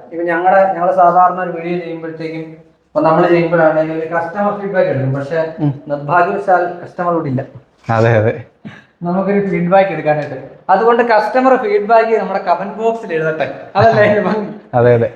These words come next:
Speaker 1: വായി.
Speaker 2: കസ്റ്റമറുടെ ഫീഡ്ബാക്ക് നല്ലതായതുകൊണ്ടാണല്ലോ വീഡിയോ എടുക്കാൻ സമ്മതിച്ചത്.
Speaker 1: ആ, കൃഷ്ണനടുത്ത് ഏത്, ഏത് സംഗതി ചോദിച്ചാൽ ഞാനിത് വളരെ ഷോർട്ട് നോട്ടീസിൽ എടുക്കുന്നത് actually.
Speaker 2: ഉം.
Speaker 1: കാര്യം ഞാനിത് എടുക്കുന്ന സമയത്ത് ഈ കൃഷ്ണൻ്റെ അടുത്ത് പറഞ്ഞത്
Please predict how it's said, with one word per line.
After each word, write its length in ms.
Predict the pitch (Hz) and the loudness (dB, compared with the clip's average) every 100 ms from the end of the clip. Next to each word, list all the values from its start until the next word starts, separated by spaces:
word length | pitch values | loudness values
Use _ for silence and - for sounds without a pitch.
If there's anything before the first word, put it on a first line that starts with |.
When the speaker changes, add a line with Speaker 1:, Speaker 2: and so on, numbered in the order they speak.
| - - | -16 -2
Speaker 1:
വായി. 140 | 175 | 0
Speaker 2:
കസ്റ്റമറുടെ 380 | 165 127 131 143 | 2 2 2 2
ഫീഡ്ബാക്ക് 460 | 135 135 147 156 170 | 2 4 4 2 2
നല്ലതായതുകൊണ്ടാണല്ലോ 1040 | 151 160 170 170 180 196 190 185 190 190 | 2 4 6 6 4 2 4 2 2 -2
വീഡിയോ 280 | 165 190 202 | 0 2 2
എടുക്കാൻ 240 | 185 180 | 2 0
സമ്മതിച്ചത്. 400 | 170 139 131 143 | 0 0 -2 0
Speaker 1:
ആ, 200 | 131 - | -2 -6
കൃഷ്ണനടുത്ത് 480 | - - 254 240 240 | -12 -8 -6 -6 -4
ഏത്, 520 | 214 220 233 226 196 | -4 -2 -2 -2 -2
ഏത് 160 | 214 233 | -4 0
സംഗതി 320 | 214 202 208 | 0 0 0
ചോദിച്ചാൽ 300 | 196 185 185 | 0 0 -2
ഞാനിത് 400 | 175 185 233 220 | 0 0 0 -2
വളരെ 300 | 208 208 208 | -2 -4 -6
ഷോർട്ട് 240 | 165 170 208 | -6 -6 -4
നോട്ടീസിൽ 360 | 214 226 175 | -4 -4 -6
എടുക്കുന്നത് 480 | 147 139 151 139 123 | -6 -6 -6 -6 -6
actually. 220 | 123 120 - - 151 | -8 -14 -16 -16 -10
Speaker 2:
ഉം. 200 | 170 175 _ 151 | -10 -10 _ 2
Speaker 1:
കാര്യം 280 | 160 175 - - | 2 2 -4 -6
ഞാനിത് 280 | 165 196 208 | 2 4 4
എടുക്കുന്ന 300 | 180 208 208 | 2 -2 0
സമയത്ത് 460 | 196 180 175 175 | 0 -2 -4 -6
ഈ 180 | - - - _ _ _ - | -8 -12 -16 _ _ _ -14
കൃഷ്ണൻ്റെ 260 | 165 196 190 | -2 0 2
അടുത്ത് 160 | 190 | 4
പറഞ്ഞത് 380 | 170 170 175 | 4 2 0